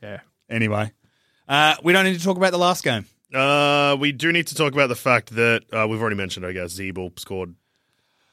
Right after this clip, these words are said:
Speaker 2: Can I
Speaker 3: big.
Speaker 2: just say, though, too, this is under the roof. This is how bad a coach Ross Lyon is. You're playing North Melbourne under the roof. They didn't kick a goal until the third quarter, and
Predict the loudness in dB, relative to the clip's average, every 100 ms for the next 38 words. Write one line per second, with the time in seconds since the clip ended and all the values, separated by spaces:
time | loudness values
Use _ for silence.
0 | _ _ _ 0 4 6 4 4 6 6
1 | 4 4 6 6 4 4 4 4 4 2
2 | 4 4 2 -2 2 2 6 4 2 0
3 | -2 0 -4 -2 0 2 0 -2 0 2
4 | 4 4 2 2 0 2 2 0 2 4
5 | 4 4 4 4 0 -4 2 2 4 2
6 | -2 0 2 2 2 2 4 4 2 0